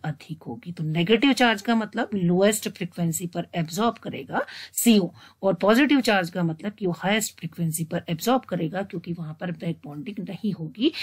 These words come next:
क्योंकि जैसे जैसे इलेक्ट्रॉन डेंसिटी मेटल सेंटर पे बढ़ेगी, वैसे वैसे आप देखेंगे back bonding will increase and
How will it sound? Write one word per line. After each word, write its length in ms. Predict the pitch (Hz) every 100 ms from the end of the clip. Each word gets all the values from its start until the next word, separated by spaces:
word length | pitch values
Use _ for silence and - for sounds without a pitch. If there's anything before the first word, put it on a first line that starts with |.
| -
क्योंकि 180 | 226 226
जैसे 320 | 175 214 285
जैसे 240 | 277 220 226
इलेक्ट्रॉन 380 | 202 180 196 180
डेंसिटी 440 | 175 170 175 180
मेटल 320 | 175 160 165
सेंटर 360 | 160 156 151 175
पे 140 | 208
बढ़ेगी, 420 | 175 160 160 214 - - - 175
वैसे 320 | 196 226 233
वैसे 280 | 180 - 170
आप 160 | 160
देखेंगे 360 | - 156 160 185
back 220 | - 160
bonding 480 | - 143 147 151 147
will 140 | 147
increase 440 | 156 165 247 320 - - - -
and 260 | 196 240